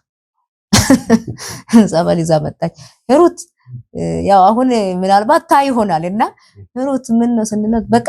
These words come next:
ተውኝ ማለች። ከዛ ጌታ ሆይ እኛ ዘርዘርተናል፣ እቺ ልጅ ንስሐ ገብታለች፣ ግን በቃ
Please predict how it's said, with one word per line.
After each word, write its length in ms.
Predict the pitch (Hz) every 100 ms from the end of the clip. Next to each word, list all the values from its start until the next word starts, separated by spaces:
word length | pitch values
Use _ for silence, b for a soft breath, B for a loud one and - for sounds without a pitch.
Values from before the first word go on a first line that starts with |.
| 233
ተውኝ 240 | 220 190
ማለች። 380 | 165 147 147 - - _ _ _ _ _ _ _ _ _ _ - 175
ከዛ 200 | - 196 262
ጌታ 220 | 208 - 220
ሆይ 160 | 190
እኛ 120 | 208 302
ዘርዘርተናል፣ 720 | 330 269 208 190 - 131 127 _ _ b b b
እቺ 180 | _ -
ልጅ 120 | 254 254
ንስሐ 280 | 214 - 160
ገብታለች፣ 580 | 143 135 - - 110 - 139
ግን 160 | 175 370 - _ _ _ _ 160
በቃ 160 | 156